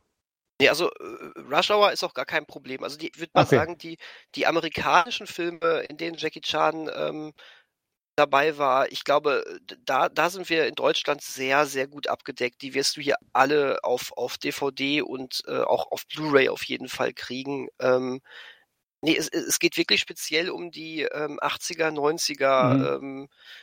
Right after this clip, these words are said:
Speaker 2: Das stimmt,
Speaker 1: äh,
Speaker 2: ja.
Speaker 1: theoretisch auch siebziger Jahre, ähm, Filme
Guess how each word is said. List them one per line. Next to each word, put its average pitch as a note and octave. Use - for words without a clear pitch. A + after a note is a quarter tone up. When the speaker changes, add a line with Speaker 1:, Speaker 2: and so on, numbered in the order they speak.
Speaker 2:
Das -
stimmt, -
Speaker 1:
äh, A2
Speaker 2:
ja. -
Speaker 1:
theoretisch F3
auch D3
siebziger C3+
Jahre, C#3+
ähm, C#3
Filme D3